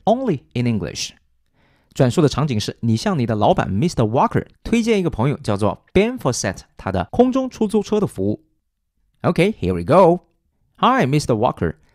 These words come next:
I would like to recommend my friend Captain Ben Fawcett's service. He has just bought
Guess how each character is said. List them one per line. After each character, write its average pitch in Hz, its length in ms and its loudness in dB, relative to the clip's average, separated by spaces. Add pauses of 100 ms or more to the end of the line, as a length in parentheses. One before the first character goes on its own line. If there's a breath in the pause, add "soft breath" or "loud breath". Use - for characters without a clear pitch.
(160)
I 202 100 4
would 190 80 0
like 214 220 -4
to 147 120 0
recommend 98 560 -2
my 98 180 -2
friend 143 540 -6
Captain 90 500 -6
Ben 214 260 0
Fawcett's 143 520 -4
service. - 580 -6 (400)
He 262 160 2
has 214 220 0
just 120 400 -2
bought 147 440 2